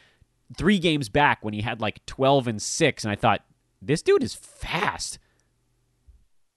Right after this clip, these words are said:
He has a lot to learn in terms of how to use his gifts, but he's, uh, yeah, Hornets, Hornets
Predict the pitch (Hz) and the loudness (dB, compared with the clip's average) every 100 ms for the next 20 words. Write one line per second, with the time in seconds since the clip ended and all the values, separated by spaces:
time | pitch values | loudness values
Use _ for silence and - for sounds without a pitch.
0 | _ _ _ _ _ _ _ _ _ _ | _ _ _ _ _ _ _ _ _ _
1 | _ _ _ - 185 220 220 214 160 165 | _ _ _ 4 6 10 10 8 6 6
2 | 170 139 131 175 160 135 - _ _ - | 6 4 0 0 0 -2 -6 _ _ 0
3 | 170 127 131 175 160 135 151 113 98 143 | 2 2 2 4 4 4 2 2 2 2
4 | - - - 127 110 - _ _ _ _ | 2 -6 2 2 2 -2 _ _ _ _
5 | _ _ _ _ _ - - 175 180 - | _ _ _ _ _ -12 -4 -2 0 -2
6 | - - 123 117 110 95 82 - _ _ | -2 0 4 6 6 4 -2 -8 _ _
7 | _ _ _ _ - 117 95 73 117 165 | _ _ _ _ -2 2 2 0 2 4
8 | 165 - - 120 175 170 - - | 4 0 -6 0 2 2 0 -6